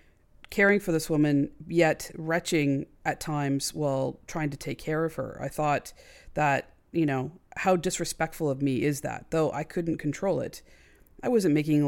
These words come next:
loud, crazy noises, but tears were rolling down my face and trying to control it. It was also incredibly upsetting because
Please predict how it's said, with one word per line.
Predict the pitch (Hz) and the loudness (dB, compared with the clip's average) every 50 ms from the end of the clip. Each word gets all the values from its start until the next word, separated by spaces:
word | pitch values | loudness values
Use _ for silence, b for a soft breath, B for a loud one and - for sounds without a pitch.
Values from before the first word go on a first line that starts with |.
| 139 143 | 4 4
loud, | 151 151 147 147 147 143 139 139 139 - - | 4 4 4 4 4 4 4 0 -2 -6 -10
crazy | - - 170 160 156 143 139 | -4 0 2 2 2 4 4
noises, | 139 147 160 190 190 156 143 139 - | 4 4 6 4 4 2 0 -4 -6
but | - 165 151 143 - - - b b b b b b b | -2 0 0 0 0 -2 -6 b b b b b b b
tears | - - 214 233 220 185 156 147 143 156 | -2 2 4 6 6 6 4 2 0 0
were | 151 147 143 135 | -2 -2 -2 -2
rolling | 143 147 160 160 160 160 156 151 | -2 2 4 4 6 6 6 6
down | 156 147 147 147 | 4 4 4 4
my | 143 143 | 4 2
face | 147 - 156 147 143 - | 0 0 -2 -2 -2 -2
and | - 139 | -2 -4
trying | - - 147 143 135 | -4 -4 -4 -4 -4
to | 135 | -6
control | - - 165 151 - - 170 147 110 - | -6 -6 -8 -6 -2 -2 -2 -2 -2 -4
it. | - - - - - - - b b b b b b b b b b | -8 -12 -18 -20 -20 -20 -20 b b b b b b b b b b
It | b b | b b
was | 208 175 190 | 0 4 6
also | 202 214 - - 185 - | 4 4 4 4 2 4
incredibly | 180 175 - - - 208 196 196 190 185 165 | 4 2 2 0 2 2 2 4 4 2 2
upsetting | 156 160 - - 214 208 175 160 | 2 0 -2 -2 0 2 2 2
because | 160 151 - - 170 165 165 160 - - - | 0 0 -2 -2 0 0 0 -2 -4 -10 -12